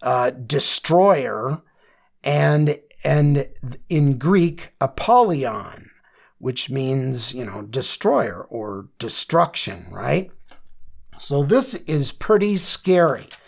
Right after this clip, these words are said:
Um, so, uh, watch out for the locusts. Better yet,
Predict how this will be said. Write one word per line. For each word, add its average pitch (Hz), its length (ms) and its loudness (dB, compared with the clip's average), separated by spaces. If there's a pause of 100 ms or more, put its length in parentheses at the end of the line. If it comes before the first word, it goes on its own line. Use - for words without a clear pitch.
(560)
Um, 113 800 -12
so, 139 760 -2 (460)
uh, 110 600 -12
watch 165 380 0
out 156 260 2
for 147 140 -4
the 135 100 -2
locusts. 170 560 0
Better 254 380 6
yet, 156 520 4